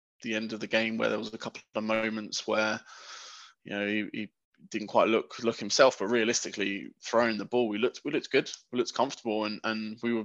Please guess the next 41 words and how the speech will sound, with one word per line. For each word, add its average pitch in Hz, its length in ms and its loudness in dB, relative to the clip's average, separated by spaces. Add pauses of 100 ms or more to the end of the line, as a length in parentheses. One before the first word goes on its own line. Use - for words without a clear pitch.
spreading 127 460 4
it 101 180 4
around 120 300 4
as 107 120 -6
well, 127 200 6
which 104 180 -2
is - 220 -8 (220)
refreshing 113 440 -4
to 101 140 -8
see. 117 300 2
You 104 80 -2
know, 104 120 -6
I 110 40 -10
think - 200 -16 (140)
Westbrook-Ikhine 113 800 -4 (320)
got, 107 300 -2 (280)
I - 40 -20
think - 160 -20
it - 20 -20
was - 120 -20
one, 104 360 -6
one 110 180 -2
big 117 220 0
catch - 340 -2
in 101 80 -10
particular, - 540 -2
but 104 160 0 (880)
a - 80 -20
couple 110 260 -2
of, 95 200 2
I 69 40 -2
think 123 180 -10
he 110 40 -8
must 110 160 -6
have 104 80 -8
got 90 80 -2
at 90 60 -2
least 117 200 -6
three 107 200 -2
or 101 40 -2
four, 110 460 0